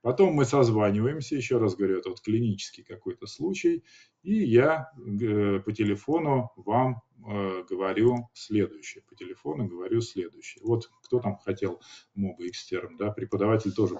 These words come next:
пользуется моба экстерном. Посмотрите, да? Не такой уж и старикан, как прикидывался.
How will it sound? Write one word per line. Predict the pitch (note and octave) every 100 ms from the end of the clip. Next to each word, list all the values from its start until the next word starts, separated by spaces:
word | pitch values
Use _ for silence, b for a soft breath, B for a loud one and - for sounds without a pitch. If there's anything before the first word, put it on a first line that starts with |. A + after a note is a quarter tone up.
| -
пользуется | G2+ F#2 F2+ - F#2+
моба | F#2 E2+
экстерном. | E2+ - A#2 A2+ G2+
Посмотрите, | - - F#2+ F2 E2+ -
да? | G2
Не | F#2
такой | - - A2
уж | G#2
и | G2+
старикан, | - G2 G#2 G2+ E2+ D2+
как | - - _ _ _
прикидывался. | G2 G2 A2 E2 - -